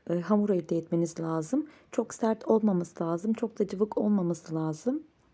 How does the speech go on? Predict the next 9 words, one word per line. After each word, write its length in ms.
Şu 140
şekilde 340
streç 380
filmle 380
kapatıp 560
bir 120
saat 380
dinlenmeye 600
bırakıyorum. 580